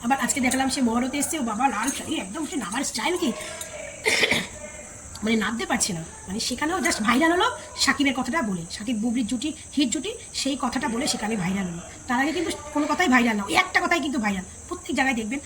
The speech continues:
তাদের সিনেমার মহরতের, মানে সিনেমার কোনো কাজ কিন্তু ভাইরাল হয়নি,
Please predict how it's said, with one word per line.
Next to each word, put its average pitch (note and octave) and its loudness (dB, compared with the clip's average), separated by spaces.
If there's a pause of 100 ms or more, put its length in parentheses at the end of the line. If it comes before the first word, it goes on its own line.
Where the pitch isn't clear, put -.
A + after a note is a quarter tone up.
(160)
তাদের B3 0
সিনেমার B3+ 2
মহরতের, C4+ 0
মানে C4 0
সিনেমার G4+ 4
কোনো F4 2
কাজ D4 2
কিন্তু C4 0
ভাইরাল A3+ 2
হয়নি, C4+ 4